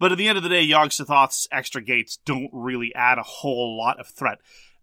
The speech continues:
In the same way that, say, the Black Goat of the Woods, Dark Young, really do add threat because it, the Dark Young just start multiplying and it's really awkward. Anyway, all of that having been said, it's one of our favorite games of the let's get some dice together and kill things genre.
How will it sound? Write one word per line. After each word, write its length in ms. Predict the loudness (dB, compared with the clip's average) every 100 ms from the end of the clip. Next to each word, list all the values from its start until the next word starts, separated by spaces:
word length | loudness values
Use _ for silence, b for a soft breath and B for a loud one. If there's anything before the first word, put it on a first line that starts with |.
| _
In 220 | 0 2 2
the 60 |
same 440 | 2 2 2 0 0
way 240 | 2 2
that, 180 | -2 -4
say, 260 | -2 -2
the 120 | -2 -2
Black 240 | -2 0
Goat 140 | -4
of 40 | -8
the 80 | 0
Woods, 320 | 2 2 0
Dark 260 | 0 0
Young, 440 | 0 0 0 -4 -6
really 260 | -4 -4
do 160 | -2 0
add 180 | 0 0
threat 280 | -8 -8 -10
because 340 | -10 -10 -10
it, 80 | -18 _ _ _ _ _
the 80 | -6
Dark 300 | -2 -2 -2
Young 180 | -4 -4
just 140 | -8
start 180 | -6 -8 -4
multiplying 720 | 0 0 0 -8 -12 -12 -14
and 80 | -16
it's 180 | -14 -12
really 220 | -12 -4
awkward. 380 | -2 -2 -4 -14 -4
Anyway, 240 | -2 -2 -6 _ _ _
all 140 | -2 0
of 80 | 2
that 140 | 2
having 260 | 2 -2 -8
been 120 | -8
said, 280 | -6 -8 -8 _ _ _
it's 280 | -2 -2 -2
one 160 | 0 2
of 80 | 4
our 120 | 2
favorite 500 | 2 2 2 -4 -2
games 420 | 0 2 0 0
of 200 | -2 -2
the 240 | -2 -2 0
let's 200 | -2 -2
get 140 | -4
some 140 | -4
dice 200 | -2 -2
together 320 | -2 -2 -2 -2
and 140 | -4
kill 200 | -2 -2
things 320 | 0 -4 -2
genre. 420 | 0 2 2 0